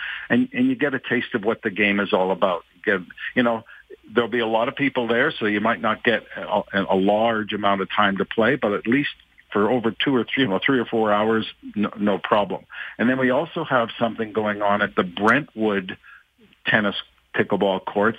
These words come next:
That's on Northmount Drive and, and in the north end of the city. And they're doing a, a pickleball day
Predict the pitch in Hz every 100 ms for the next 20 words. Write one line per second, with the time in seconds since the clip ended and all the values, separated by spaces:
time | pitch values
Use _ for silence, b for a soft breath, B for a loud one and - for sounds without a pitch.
0 | - 113 120 107 98 107 113 110 104 98
1 | 104 95 104 110 110 - 104 95 90 -
2 | 92 95 90 95 98 92 98 104 110 113
3 | 104 101 92 - 101 101 120 B B B
4 | 98 98 113 131 143 127 120 117 117 107
5 | 101 - 95 92 120 - 104 107 104 101
6 | 104